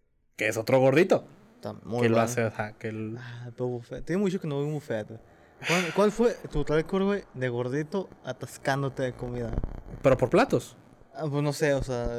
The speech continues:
Speaker 2: lo
Speaker 1: ¿O
Speaker 2: mismo,
Speaker 1: cómo lo
Speaker 2: pla-
Speaker 1: ves? No, pues yo
Speaker 2: ¿Por
Speaker 1: lo veo por
Speaker 2: plato?
Speaker 1: platos, ¿no?
Speaker 2: Ok, sí.
Speaker 1: En
Speaker 2: No,
Speaker 1: el
Speaker 2: por ejemplo,
Speaker 1: Golden.
Speaker 2: en pizza. Bueno, siento que es
Speaker 1: Ah.
Speaker 2: como más medible, porque
Speaker 1: ¿Pizza?
Speaker 2: puedes contar otra rebanada.
Speaker 1: Yo sí me he comido una completa.
Speaker 2: Sí, güey.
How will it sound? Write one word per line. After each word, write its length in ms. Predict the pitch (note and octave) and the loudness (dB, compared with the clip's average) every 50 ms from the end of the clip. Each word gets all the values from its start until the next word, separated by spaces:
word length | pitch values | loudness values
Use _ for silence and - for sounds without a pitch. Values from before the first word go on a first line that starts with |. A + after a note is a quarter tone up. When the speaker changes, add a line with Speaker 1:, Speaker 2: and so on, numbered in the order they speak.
| A#2+ A#2+ | -4 -2
Speaker 2:
lo 60 | B2+ | -2
Speaker 1:
¿O 20 | |
Speaker 2:
mismo, 240 | B2 B2+ C3+ - B2 | -2 -2 -2 0 2
Speaker 1:
cómo 140 | C3 C3+ C3 | 2 4 4
lo 80 | C3 B2 | 2 2
Speaker 2:
pla- 80 | - A#2 | 0 0
Speaker 1:
ves? 220 | A2+ - - - - C#3 | -2 -4 -8 -8 0 4
No, 200 | D3+ E3+ E3 C#3 | 6 6 6 6
pues 120 | D3 C#3 | 4 4
yo 80 | C#3+ E3 | 6 8
Speaker 2:
¿Por 80 | G3+ A#3+ | 8 8
Speaker 1:
lo 60 | C4 | 8
veo 100 | C4 A3+ | 8 6
por 80 | A3+ | 6
Speaker 2:
plato? 300 | - D3+ D#3+ D#3 - A#2 | 6 4 4 4 2 -2
Speaker 1:
platos, 100 | G2+ - | -4 -4
¿no? 140 | A#2+ C#3+ - - - - - - | -4 -6 -6 -8 -10 -12 -14 -12
Speaker 2:
Ok, 220 | - C3+ - - C3+ A#2+ A#2+ A#2+ | -12 -12 -8 -6 -4 -4 -4 -4
sí. 240 | - - A#2+ A#2 A2 - - - - - | -6 -6 -8 -8 -10 -12 -16 -16 -10 -4
Speaker 1:
En 80 | A#2+ B2 | 2 4
Speaker 2:
No, 60 | B2 | 8
Speaker 1:
el 40 | - | 10
Speaker 2:
por 120 | F#3+ F#3 | 10 10
ejemplo, 180 | C#3+ C#3 E3 E3+ | 10 10 8 6
Speaker 1:
Golden. 40 | |
Speaker 2:
en 80 | D#3 B2+ | 6 6
pizza. 380 | - F#3 F3+ - - B2 G#2+ A2 - - | 6 6 6 6 2 -2 -4 -4 -6 -4
Bueno, 260 | C3+ C#3 C#3 C#3+ C#3+ | -2 0 0 0 0
siento 220 | C3+ D#3 D#3 F3 E3+ | 0 0 0 0 0
que 80 | F#3 | -2
es 40 | D3+ | -2
Speaker 1:
Ah. 40 | - | 0
Speaker 2:
como 240 | G3 F#3+ E3+ D3 C3 | 2 2 2 2 2
más 220 | C3+ C3+ C3+ - | 0 -2 0 2
medible, 440 | E3 D#3+ C#3+ C#3+ C#3+ C3+ B2 A2 - - - - | 2 2 4 4 2 2 0 -4 -6 -10 2 4
porque 120 | F3+ G3+ | 6 6
Speaker 1:
¿Pizza? 160 | - - G#4 G4+ | 6 4 4 4
Speaker 2:
puedes 180 | - C3 - | 4 2 2
contar 300 | - D#3+ C3+ A#2+ C#3 C3+ | 0 -4 -4 -2 -2 -4
otra 140 | C3 - D3 | -2 -2 -2
rebanada. 280 | D3 C#3 B2 A#2 A#2 C#3+ | -2 -2 0 4 6 6
Speaker 1:
Yo 100 | D#3 D3+ | 6 6
sí 140 | D3+ E3+ D3 | 4 4 2
me 80 | C#3 | 2
he 20 | C3 | 0
comido 300 | C3 B2 A#2+ A#2+ A#2 A#2 | 0 0 0 0 0 0
una 120 | A2+ A2 | 0 -2
completa. 320 | - A#2 - - - - - - - - - _ _ _ _ _ _ _ _ _ | -2 -2 -6 -10 -14 -16 -20 -20 -20 -20 -20 _ _ _ _ _ _ _ _ _
Speaker 2:
Sí, 180 | - - - A#3+ | -16 -10 -8 -6
güey. 320 | C#4 E4 F4 E4 D#4 D4 | -4 -2 -4 -4 -6 -8